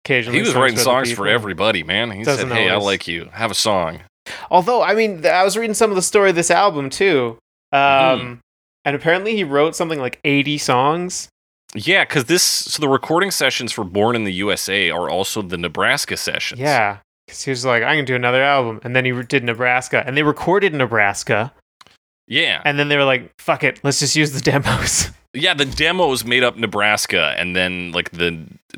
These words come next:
Speaker 2: things that weren't on Nebraska became polished versions that became Born in the U S A.
Speaker 1: Yeah, although supposedly even the stuff on Nebraska was recorded otherwise.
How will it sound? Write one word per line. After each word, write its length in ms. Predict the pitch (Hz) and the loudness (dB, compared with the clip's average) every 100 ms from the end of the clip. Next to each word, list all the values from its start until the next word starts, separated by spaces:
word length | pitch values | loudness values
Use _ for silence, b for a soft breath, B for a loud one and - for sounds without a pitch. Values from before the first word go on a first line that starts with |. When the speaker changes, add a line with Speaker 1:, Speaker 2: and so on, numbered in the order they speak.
| - | -6
Speaker 2:
things 200 | 107 90 | -4 -2
that 160 | 92 82 | -2 -2
weren't 280 | 92 92 - | -4 -4 -2
on 180 | 90 90 | -2 -2
Nebraska 580 | 87 90 90 95 - 82 | -2 0 0 -2 -4 -6
became 440 | 80 - 85 80 | -6 -6 -4 -6
polished 440 | 78 95 85 85 - | -4 0 2 0 -2
versions 480 | 87 82 - 82 76 | -2 -2 -2 -4 -4
that 140 | 78 | -4
became 300 | 80 87 80 | -4 -4 -4
Born 240 | 78 80 | -2 -2
in 100 | 76 | -4
the 80 | 76 | -6
U 180 | 78 78 | -4 -2
S 160 | 78 78 | -2 -2
A. 240 | 76 78 - _ _ | -4 -8 -14 _ _
Speaker 1:
Yeah, 120 | 139 120 | -2 0
although 200 | 131 175 | 2 0
supposedly 520 | - 156 202 190 180 | 0 0 0 2 2
even 160 | 160 165 | 2 2
the 60 | |
stuff 260 | 156 170 139 | 2 0 2
on 180 | 147 165 | 0 2
Nebraska 480 | 139 135 175 - | 2 2 2 2
was 220 | 131 117 110 | -2 -2 -6
recorded 360 | 117 139 120 | 0 2 4
otherwise. 480 | 143 123 104 82 - | 2 2 0 -4 -12